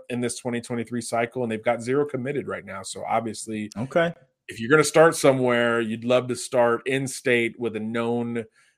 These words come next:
Speaker 1: name and commodity like Justice Haynes. And I think if he ends up anywhere else at this point, I'd be a, a little bit surprised. Uh, recruiting's strange and things change. Certainly, he's gonna take trips. Uh, he's tight with Caleb Downs, so you wonder,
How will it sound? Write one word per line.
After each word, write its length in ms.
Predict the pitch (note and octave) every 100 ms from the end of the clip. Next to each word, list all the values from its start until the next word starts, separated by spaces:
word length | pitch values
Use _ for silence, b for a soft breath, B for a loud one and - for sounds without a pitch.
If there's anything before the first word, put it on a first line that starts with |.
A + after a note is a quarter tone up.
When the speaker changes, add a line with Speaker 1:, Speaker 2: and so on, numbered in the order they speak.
| -
Speaker 1:
name 420 | A2+ A#2+ B2 A#2+
and 300 | A2+ B2 B2+
commodity 640 | - A#2 A2 A2 A2 G2+
like 240 | G2 G2 F#2+
Justice 400 | G#2 G2+ G2 -
Haynes. 400 | G#2 G#2+ G#2+ G2+
And 80 |
I 60 | G2+
think 160 | G#2+ G#2
if 100 | -
he 120 | -
ends 200 | A2 G#2+
up 80 | -
anywhere 400 | A#2 A2+ G#2+ G#2 -
else 480 | A#2+ B2+ A2+ - - b b b
at 280 | A#2 A2 -
this 220 | B2 A#2+
point, 420 | - - G#2+ G#2 -
I'd 220 | G#2 G2+
be 280 | A2+ G#2+ G#2
a, 80 | -
a 80 | A2
little 260 | A2+ A#2+ G#2
bit 260 | A2 G2
surprised. 800 | - G2+ - A2+ G#2 G2 G2 -
Uh, 200 | - G2
recruiting's 480 | G#2 B2 F#3 A3 G#3
strange 680 | - - - F3 F#3+ A3+ - _ _ -
and 160 | A#2+
things 240 | A#2 D#3 -
change. 480 | - C#3 D3 C#3+ -
Certainly, 600 | - C3+ D3 C#3+ C#3+ C#3+ _ _
he's 120 | A#2
gonna 140 | A2 A#2+
take 240 | B2+ A#2+
trips. 520 | - C3+ C3 - - -
Uh, 120 | G2
he's 160 | G2+ -
tight 180 | B2
with 100 | A2+
Caleb 380 | - A#2+ A#2 G#2
Downs, 480 | A#2+ A#2+ A#2+ A#2+ A#2
so 80 | G#2
you 120 | G2
wonder, 460 | G#2+ A2+ A2+ A2